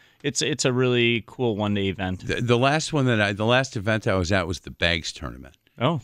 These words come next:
Speaker 1: there you go.
Speaker 2: You're, you're two, and the hat that you're wearing on your head, she's my partner, Milestone Plumbing.
Speaker 1: Yep, yep.
Speaker 2: And the first year, we got beat first round, boom, gone. But we played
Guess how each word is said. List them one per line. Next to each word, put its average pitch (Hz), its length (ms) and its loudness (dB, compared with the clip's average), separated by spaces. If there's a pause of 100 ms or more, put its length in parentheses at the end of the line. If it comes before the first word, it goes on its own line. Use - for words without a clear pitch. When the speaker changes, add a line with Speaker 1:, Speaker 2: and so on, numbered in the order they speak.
Speaker 1:
there 110 140 -12
you 104 80 -8
go. 104 80 4
Speaker 2:
You're, 131 120 6
you're 127 240 4
two, - 260 2
and 101 80 4
the 90 60 2
hat 120 280 -2
that - 220 -2
you're 120 100 4
wearing 98 380 2
on 98 180 2
your 95 100 2
head, 98 320 2
she's 131 280 0
my 127 120 4
partner, 69 460 -4 (200)
Milestone 92 460 2
Plumbing. 69 380 -8
Speaker 1:
Yep, 107 220 0 (200)
yep. 110 180 4
Speaker 2:
And 113 80 4
the 104 80 4
first - 520 -2
year, 101 320 4
we 104 120 0
got 98 260 2
beat 95 220 0 (320)
first - 340 -2
round, 82 340 -2
boom, 73 300 -4
gone. 73 260 -2 (400)
But - 160 0
we 143 160 2
played 151 340 -2